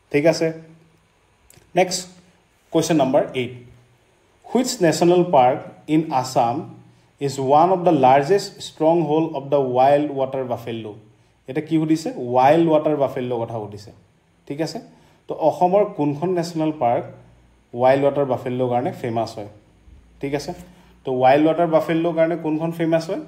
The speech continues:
অপশ্যনছখিনি যদি আমি ভালদৰে চাওঁ, ইয়াৰ correct আনচাৰটো হ'ব option বি, কাজিৰঙা national park। চ' কাজিৰঙা national পাৰ্কত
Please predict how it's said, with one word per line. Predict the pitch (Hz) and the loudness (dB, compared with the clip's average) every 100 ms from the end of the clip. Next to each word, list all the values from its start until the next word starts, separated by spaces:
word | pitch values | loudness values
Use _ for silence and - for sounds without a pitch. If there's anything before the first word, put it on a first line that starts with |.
| - _ - | -18 _ -8
অপশ্যনছখিনি | 123 - 143 - 156 170 - - - - | -8 -8 -10 -4 -2 -2 -6 -16 -20 -12
যদি | 131 143 | -6 -2
আমি | 143 | -2
ভালদৰে | 131 117 113 127 165 | -4 -4 -2 0 0
চাওঁ, | 139 127 - | 0 -4 -4
ইয়াৰ | 123 120 | -6 -4
correct | 120 120 123 | -2 -2 -4
আনচাৰটো | 135 135 139 143 | -8 -6 -4 -4
হ'ব | 139 135 180 - - _ | -4 -6 -8 -10 -20 _
option | 113 - - 135 | -10 -10 -8 -8
বি, | 135 139 262 - - _ - | -6 -6 -6 -10 -20 _ -10
কাজিৰঙা | 110 117 113 113 | -8 -6 -6 -6
national | 107 - 107 104 101 | -8 -10 -12 -12 -14
park। | 95 - _ _ _ - | -18 -20 _ _ _ -16
চ' | 120 | -6
কাজিৰঙা | 127 120 131 131 139 | -2 -2 -2 0 0
national | 135 127 127 131 | -2 -4 -4 -2
পাৰ্কত | 127 120 120 220 | 0 2 2 0